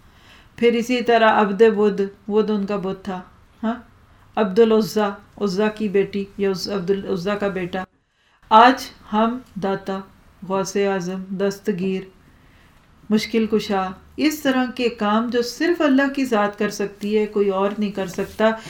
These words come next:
अल्लाह की वो सारी सिफ़ात जो है हमने लोगों में पेश कर दी, तो लिहाजा अल्लाह ताला अब हमें एक मेयार देता है। हम सब अपने ऊपर लें, किसी दूसरे पे कोई तनकीद की ज़रूरत नहीं, किसी को मत सोचें,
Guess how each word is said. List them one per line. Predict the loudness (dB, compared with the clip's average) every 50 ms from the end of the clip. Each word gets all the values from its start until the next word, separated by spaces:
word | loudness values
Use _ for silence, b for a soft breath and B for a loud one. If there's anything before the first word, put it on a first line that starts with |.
| B B B B
अल्लाह | B 0 2 2 0 0
की | -2 -4 -2
वो | 0 2 2
सारी | 2 2 -2 -2 2 4 4 4 4 2 0 -2 -2 -2 -2 0 0 2 2 2 2 2
सिफ़ात | 0 0 -2 0 -2 -2 -2 -2 0 2 2 2 0 0
जो | 0 0
है | 0 0 0 -2
हमने | -2 -2 -4 -4 -2 0 2 2 2 0 -2 B B B B B
लोगों | -2 0 2 2 2 4 2 2
में | 2 2 0 2
पेश | 2 2 2 0 -2
कर | -4 -4 -4 -4
दी, | -2 -2 0 0 0 -2 B B B B B B
तो | 0
लिहाजा | 2 2 2 2 2 2 2 0
अल्लाह | 0 0 0 -2
ताला | -2 -2 -4 -2 -2 -2
अब | -2 -2 -4
हमें | -6 -6 -4 -4 -4 -4 -4 -6 -10 -16 -20 _ -20 -18 -8
एक | -4 -4 -4 -2 -2 -4
मेयार | -2 -2 -2 -2 -2 -4
देता | -4 -4 -6 -6 -6 -6 -8
है। | -8 -8 -8 -8
हम | -6 -4
सब | -4 -4 -2 -2 -2
अपने | -2 -2 -2 -4
ऊपर | -2 -2 -4 -4
लें, | -4 -4 -6 -8 B B B B B B B
किसी | -4 -2 0 0 0
दूसरे | 0 -2 -2 -2 -2 -2
पे | -2 -2 -4
कोई | -2 0 0 0 0
तनकीद | 0 -2 -2 -2 -2 -2 -2 -2
की | -2 -4 -4
ज़रूरत | -2 0 0 0 0 -2 -4
नहीं, | -4 -4 -4 -4
किसी | -4 -6 -8 -6 -6 -6 -4
को | -2 -2 -2
मत | 0 0 0 -2 -2 -2
सोचें, | -4 -4 -4 -4 -4 -4 -6 -6 -6 -8